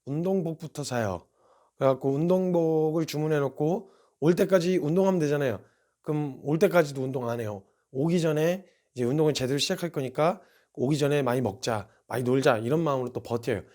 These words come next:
그, 그럴 때 이미 의지가 사라지고 이제 점점, 점점 마음이 식어져 가는 거죠. 그리고 나서, 에, 새 운동복들은 다 고스란히 또 찬장에 들어가 있고 이런 식의 반응들을 보게 되어지면요. '아, 난 작심삼일이구나.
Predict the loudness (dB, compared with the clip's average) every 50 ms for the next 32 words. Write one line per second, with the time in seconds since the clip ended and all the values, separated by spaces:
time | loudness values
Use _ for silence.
0 | _ _ _ _ _ -16 -8 0 4 6 6 6 6 4 2 2 2 0 0 2
1 | 2 0 0 -2 -4 -6 -2 0 2 2 2 0 -4 -10 -14 -14 -8 -2 2 2
2 | 2 2 2 0 -2 -2 -2 -2 -4 -6 -6 -6 -8 -6 -4 -4 -2 -2 -2 -2
3 | -2 -2 -4 -6 -6 -10 _ _ _ _ _ -4 -2 -2 -2 -2 -2 -2 -2 -2
4 | 0 0 2 2 2 0 0 -2 -4 -4 -6 -6 -6 -8 -10 -12 -16 _ _ _
5 | _ _ 0 2 4 4 4 4 2 2 -2 -4 -4 -8 _ _ _ _ _ _
6 | -6 -4 -4 -4 0 4 6 8 10 8 8 6 4 0 -2 -4 -4 -4 -8 -8
7 | -6 -6 -4 -4 -4 -6 -6 -4 -2 -2 -2 -2 -4 -8 -10 -10 -8 -6 -4 -4
8 | -6 -6 -8 -12 -12 -10 -10 -8 -6 -6 -6 -6 -6 -6 -6 -6 -8 -8 -10 -16
9 | -20 _ _ -20 -20 _ _ _ _ _ -4 0 2 4 4 4 4 2 2 0
10 | 2 2 2 2 2 0 -2 -2 -2 -2 -2 -2 0 0 -2 -2 -2 -4 -2 0
11 | 2 2 4 4 2 2 0 -2 -4 -6 -4 -4 -4 -4 -6 -8 -12 _ _ _
12 | -20 -20 -20 _ -8 -6 -4 -2 0 2 2 2 0 0 -4 -6 -6 -8 -6 -4
13 | -4 -4 -4 -4 -6 -6 -6 -8 -8 -8 -8 -10